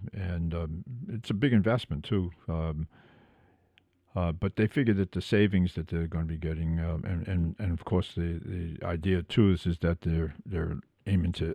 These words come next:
act a little bit more responsibly about, uh, the environment, as many of us are, and, um, so, um,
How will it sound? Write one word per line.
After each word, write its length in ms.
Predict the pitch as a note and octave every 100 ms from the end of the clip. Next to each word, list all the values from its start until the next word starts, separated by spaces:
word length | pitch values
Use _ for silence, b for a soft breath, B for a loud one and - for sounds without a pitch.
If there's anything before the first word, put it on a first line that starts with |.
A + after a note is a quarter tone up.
| -
act 240 | F2+ -
a 40 | F2
little 100 | F2+
bit 160 | F2+
more 140 | F#2 E2
responsibly 640 | - F2+ F#2+ - F#2 F2
about, 400 | E2+ D#2 E2 E2+ -
uh, 140 | E2 D#2
the 140 | E2
environment, 640 | D#2+ E2 F#2+ F#2+ E2 E2
as 140 | A2+ F2 -
many 280 | - E2+ E2
of 120 | D#2+
us 140 | E2+ D#2+
are, 300 | D#2 D#2 - B B B B B B B B -
and, 400 | F2 F2 F2 F2
um, 360 | E2+ E2 E2+ - b b b b b b -
so, 560 | - G2 E2+ E2+ E2+
um, 300 | F2 E2 E2+